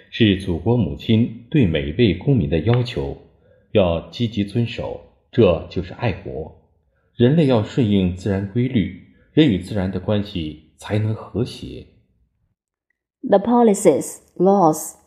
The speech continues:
Speaker 2: and regulations promulgated by the country are the requirements of the motherland for every citizen, and they should be actively observed, which is patriotism.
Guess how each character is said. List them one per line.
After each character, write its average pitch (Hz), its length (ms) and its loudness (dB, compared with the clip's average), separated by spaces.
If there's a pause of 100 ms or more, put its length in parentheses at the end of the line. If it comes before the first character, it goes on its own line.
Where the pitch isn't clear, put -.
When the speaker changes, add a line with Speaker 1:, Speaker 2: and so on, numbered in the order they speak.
(200)
Speaker 2:
and 180 220 4
regulations 170 1080 4 (220)
promulgated 233 840 6
by 151 140 6
the 156 80 4
country 180 560 2 (600)
are 185 120 8
the 180 140 8
requirements 185 840 4 (120)
of 170 160 2
the 156 80 4
motherland 165 760 4 (280)
for 175 220 4
every 190 360 2
citizen, 190 640 -4 (760)
and 220 180 6
they 247 100 10
should 240 360 4
be 202 180 2
actively 214 600 4
observed, 190 720 2 (560)
which 190 200 4
is 175 280 6 (100)
patriotism. 185 1000 0